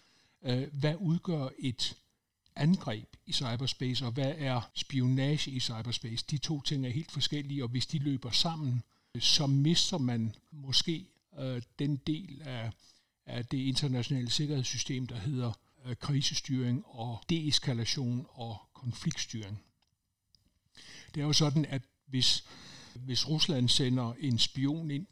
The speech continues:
i det amerikanske handelsministerium, og det bliver opdaget, jamen, så bliver det jo, så bliver der en vældig ballade, og man siger alle mulige grimme ting om hinanden,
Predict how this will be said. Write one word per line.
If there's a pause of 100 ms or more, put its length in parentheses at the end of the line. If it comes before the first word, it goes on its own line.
i
det
amerikanske
handelsministerium, (460)
og
det
bliver
opdaget, (240)
jamen,
så
bliver
det
jo,
så
bliver
der
en
vældig
ballade,
og
man
siger
alle
mulige
grimme
ting (120)
om
hinanden,